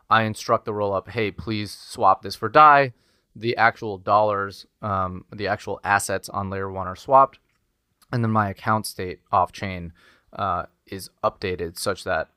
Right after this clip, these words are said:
I'm not the owner of eth encrypted notes anymore, but instead I'm now, uh, the owner of DAI encrypted notes. And so you can think of this, the, the current layer two system as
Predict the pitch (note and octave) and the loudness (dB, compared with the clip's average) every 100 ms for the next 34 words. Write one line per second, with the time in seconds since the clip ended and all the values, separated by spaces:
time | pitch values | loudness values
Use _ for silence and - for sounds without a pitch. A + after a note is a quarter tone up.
0 | - F#2+ F2+ F#2 F2 F2 F2+ F#2+ F2+ E2+ | -4 -4 -2 -4 -6 -6 -10 -8 -8 -10
1 | E2+ E2+ _ _ E3+ D#3 B2 C3+ A#2 A2+ | -12 -14 _ _ -6 -4 -2 -2 -4 -6
2 | G#2+ G2+ G#2 G2 F#2+ F#2+ F#2 F2 F#2 F#2+ | -8 -8 -10 -10 -10 -8 -6 -8 -8 -10
3 | F#2 F2+ F2+ F2 E2+ E2 E2+ _ _ _ | -6 -6 -6 -10 -10 -10 -12 _ _ _
4 | _ F#2+ F2 E2+ E2+ - F#2 F2 - E2+ | _ -8 -8 -10 -12 -10 -8 -10 -8 -8
5 | E2+ - G#2+ G2+ F2+ - D2+ D2 C2+ - | -8 0 2 2 -2 -12 -14 -14 -16 -18
6 | - _ _ _ _ _ _ - A#2 A#2 | -20 _ _ _ _ _ _ -10 -4 -2
7 | A2+ A#2+ G#2+ B2 A2+ G2 G#2 - - G#2 | -2 -6 -6 -6 -8 -8 -10 -10 -16 -10
8 | G2 G2 F#2 A2+ - D3 B2+ F#2 G2+ G2 | -6 -4 -6 -10 -6 -2 -2 -4 -10 -10
9 | F2+ G2+ F2+ - F#2+ - F#2 - F#2+ F2+ | -12 -12 -12 -12 -12 -12 -12 -10 -10 -10